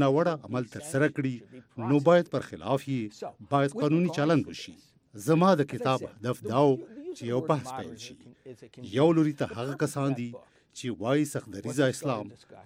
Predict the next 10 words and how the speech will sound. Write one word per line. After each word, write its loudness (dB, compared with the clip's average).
یو -2
خطر 0
دی -16
او 0
باید 4
ماتې 0
ورکړل -16
شي، -16
چې -4
ټول 2